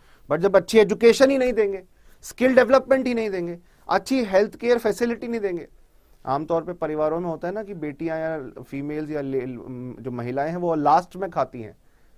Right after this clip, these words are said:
पहले सारे मेल मेंबर्स खा लें। और कई बार तो अपने खाने से निकाल कर कि बेटा तू और थोड़ा खा ले।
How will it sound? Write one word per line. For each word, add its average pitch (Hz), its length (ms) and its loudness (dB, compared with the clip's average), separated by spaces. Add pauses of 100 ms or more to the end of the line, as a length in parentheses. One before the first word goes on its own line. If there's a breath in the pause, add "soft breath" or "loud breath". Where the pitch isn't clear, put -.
(140)
पहले 160 220 0
सारे 175 240 0
मेल 170 220 -2
मेंबर्स 151 360 -8
खा 120 160 -10
लें। 107 140 -14 (680 soft breath)
और 127 140 -8
कई 156 120 0
बार 170 140 2
तो 175 120 0
अपने 180 340 -4
खाने 156 340 -6
से 175 140 -8
निकाल 151 320 -4
कर 143 120 -6
कि 143 340 -10
बेटा 131 200 -4
तू 143 180 -8
और 139 200 -4
थोड़ा 127 140 -2
खा 123 160 -10
ले। 95 160 -12